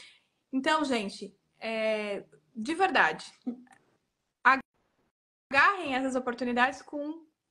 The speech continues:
todas as forças de vocês. Venham com o copo vazio, por mais que você já tenha tido contato com a modelagem, com a costura, já modela, já costura, já faz roupa.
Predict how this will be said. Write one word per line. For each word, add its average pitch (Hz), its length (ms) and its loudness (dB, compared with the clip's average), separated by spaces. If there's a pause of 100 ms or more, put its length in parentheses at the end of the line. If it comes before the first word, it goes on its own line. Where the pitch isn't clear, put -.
(480)
todas 466 280 4
as 427 140 0
forças 226 340 -2
de 226 80 -12 (160)
vocês. 220 360 -4
Venham 349 260 0
com 392 100 0
o 370 80 0
copo 330 280 0
vazio, 269 300 -2
por 269 140 -6
mais 269 160 2
que - 80 -14
você - 100 -16
já 392 120 -2
tenha 311 260 -6
tido 247 240 -8
contato 240 400 -4
com 226 80 -10
a 220 40 -6
modelagem, 214 520 -4
com - 80 -14
a 190 40 -14
costura, 214 420 -6
já 247 140 4
modela, 196 420 0
já 247 120 0
costura, 214 400 -8
já 247 160 4
faz 202 240 -6
roupa. 214 400 -6